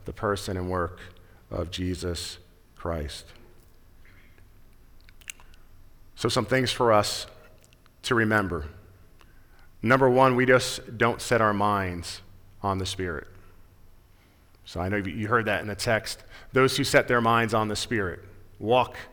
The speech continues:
according to the Spirit. So you just don't wake up one morning and say, "I feel like walking according to the Spirit today."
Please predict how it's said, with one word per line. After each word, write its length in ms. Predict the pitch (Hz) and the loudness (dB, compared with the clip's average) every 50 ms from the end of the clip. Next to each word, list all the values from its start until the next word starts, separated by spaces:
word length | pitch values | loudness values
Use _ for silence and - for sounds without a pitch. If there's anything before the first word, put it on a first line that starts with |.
| - - - - - - - | -20 -20 -20 -20 -20 -12 -8
according 600 | - 113 113 - 117 110 104 104 104 98 95 95 95 - | -6 -6 -6 -4 -2 -2 -2 -2 -2 -4 -6 -8 -10 -8
to 120 | - - 113 | -6 -6 -4
the 100 | 95 92 | -4 -4
Spirit. 360 | - - - 101 95 85 - | -6 -6 -4 -4 -4 -4 -2
So 80 | - 123 | -2 0
you 60 | 127 | 0
just 160 | 147 139 - | 2 4 4
don't 160 | 147 139 127 | 4 4 6
wake 180 | 135 135 135 139 | 4 4 6 6
up 160 | 131 127 127 | 6 6 4
one 160 | 123 123 123 | 2 0 2
morning 340 | 120 117 113 113 113 113 110 | 2 2 2 2 2 2 0
and 120 | 110 101 | -2 -2
say, 180 | - - 110 104 | 0 0 2 2
"I 60 | 101 | 0
feel 160 | - - 113 | 0 0 0
like 120 | 107 101 95 | 0 0 0
walking 320 | 104 107 104 - 110 104 | 0 0 0 0 -2 -6
according 340 | 101 - - 104 98 98 92 | -4 -4 -4 -4 -4 -4 -4
to 80 | 104 90 | -6 -8
the 60 | 85 | -8
Spirit 360 | - - 95 92 82 - - | -8 -6 -6 -6 -6 -8 -8
today." 220 | 92 - 62 57 | -10 -10 -10 -12